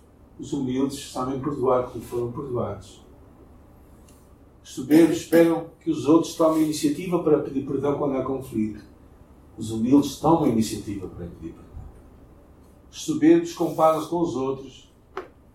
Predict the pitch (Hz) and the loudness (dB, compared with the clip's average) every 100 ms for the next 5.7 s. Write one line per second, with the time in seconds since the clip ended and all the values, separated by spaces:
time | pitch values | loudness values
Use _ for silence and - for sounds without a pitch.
0 | - 113 143 123 127 127 - 120 113 120 | -14 -6 -2 0 0 -2 -6 -8 -6 -4
1 | 120 - - - - - - - - - | -4 -4 -4 0 2 2 2 -2 -14 -20
2 | - - - - - - - - - - | -20 -20 -18 -20 -20 -20 -20 -20 -20 -20
3 | - - - - - - - - - - | -20 -20 -20 -20 -20 -20 -20 -20 -18 0
4 | 214 - 180 156 151 143 131 123 - 127 | 0 2 2 2 -2 -6 -6 -8 -8 -6
5 | 127 110 - 170 156 - | -2 -2 -2 -4 -4 -4